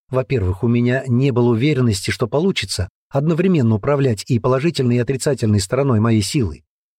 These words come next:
Во-вторых, я не хотел распыляться. А в-третьих, боль от ран только подхлестывала мою ярость.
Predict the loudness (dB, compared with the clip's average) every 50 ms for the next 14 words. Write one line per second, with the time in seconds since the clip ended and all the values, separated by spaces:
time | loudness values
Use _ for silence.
0 | _ _ -4 -2 -2 -2 -2 -2 -2 0 -2 -2 0 0 0 0 0 -2 -2 -2
1 | -2 0 0 0 0 -2 -2 -2 -2 0 0 -2 -4 -6 -10 -12 -14 -16 _ _
2 | _ _ _ _ -10 -10 -10 -6 -4 -2 -2 -2 -2 -2 -6 -8 -8 -10 _ _
3 | _ _ _ _ _ -4 -2 0 2 2 2 0 0 -2 -4 -4 -2 -2 -2 0
4 | 0 0 -2 -2 -6 -8 _ _ -6 -4 -4 -2 -2 -4 -2 -4 -4 -4 -2 -2
5 | 0 0 -2 -2 -2 0 0 2 2 2 2 2 2 2 2 2 0 -2 -4 -10
6 | -12 -16